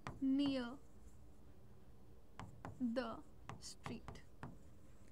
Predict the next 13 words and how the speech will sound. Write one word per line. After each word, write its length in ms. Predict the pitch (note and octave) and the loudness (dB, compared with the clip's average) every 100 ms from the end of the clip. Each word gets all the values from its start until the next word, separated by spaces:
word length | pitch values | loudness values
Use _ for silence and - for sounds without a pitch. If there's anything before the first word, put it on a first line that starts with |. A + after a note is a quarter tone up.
| - - - | -6 -6 8
अब 80 | B4 | 10
मैं 180 | F#4+ E4 | 12 12
आपसे 300 | F#4+ G#4 A4 | 12 12 8
कह 220 | F#4+ D#4+ | 10 10
रही 120 | B3+ B3+ | 10 8
हूँ 140 | E4+ - - - - - - - - - - - - | 0 -6 -12 -12 -12 -12 -10 -10 -10 -6 -4 -4 4
कि 140 | G4 - | 6 12
आपको 400 | D4 D4 - B4+ | 12 12 8 8
first 460 | C5+ - D#4+ F4+ F#4 | 8 6 6 4 6
वाले 220 | F4 E4+ | 6 6
में 100 | F4+ | 6
लगाना 400 | F4+ C4+ B3 A#3+ | 6 6 6 6
है 200 | B3+ D#4+ | 2 0